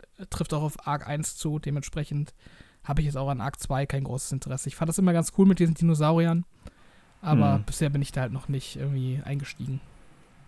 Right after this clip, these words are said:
Speaker 2: Ja, ist auch gar nicht mein Genre, dieses Crafting-Survival-Kram. Und ich seh grad, es, es wurde zweitausendzwanzig schon angekündigt, also Ende zweitausendzwanzig war das, heißt schon fast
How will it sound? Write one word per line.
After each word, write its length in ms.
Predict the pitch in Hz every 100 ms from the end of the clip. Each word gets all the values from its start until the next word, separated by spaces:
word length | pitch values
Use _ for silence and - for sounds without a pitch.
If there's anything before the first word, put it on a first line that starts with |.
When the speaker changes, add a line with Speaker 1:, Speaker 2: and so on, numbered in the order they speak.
| -
Speaker 2:
Ja, 420 | 113 101 98 95
ist 140 | 95
auch 80 | 98
gar 140 | 101
nicht 160 | 95 -
mein 140 | 95 95
Genre, 260 | 95 95
dieses 460 | 95 98 95 - - -
Crafting-Survival-Kram. 1400 | - 110 104 - 104 98 95 98 98 98 - 101 98 101 - - - - -
Und 80 | 110
ich 80 |
seh 100 | 107
grad, 180 | 135 143
es, 180 | 123 - -
es 160 | - -
wurde 100 | 131
zweitausendzwanzig 760 | - 127 120 107 - 104 143 175
schon 140 | 170
angekündigt, 380 | 160 156 160 156
also 140 | 139 -
Ende 180 | 131
zweitausendzwanzig 640 | 143 143 139 - 139 143 139
war 120 | 131
das, 320 | 135 - -
heißt 320 | 117 110 - 147
schon 140 | 113
fast 400 | 135 135 - -